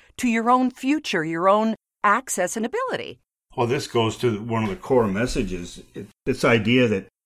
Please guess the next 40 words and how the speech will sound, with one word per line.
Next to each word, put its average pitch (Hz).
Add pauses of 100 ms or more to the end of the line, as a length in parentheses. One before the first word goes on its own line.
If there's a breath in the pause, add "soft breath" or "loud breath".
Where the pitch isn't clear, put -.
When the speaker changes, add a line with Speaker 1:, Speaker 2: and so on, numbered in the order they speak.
Speaker 2:
all 135
this 113
access 120
stuff 113
and 107
all 123
these, 104
these 101
laws 120
and 104
regulations 117
are 95
pointed 113
at 104 (240 loud breath)
a 110
few 127
people 113
with 107
mobility 107
impairments, 95
a 95
few 120
wheelchair 110
users. 95 (540 soft breath)
And -
that's -
just, - (360)
couldn't 160
be 113
further 123
from 107
the 104
truth. 175 (260 loud breath)
You 110
do 113
a 101
face 185
plant, 151 (460)
you're 104
skiing, 147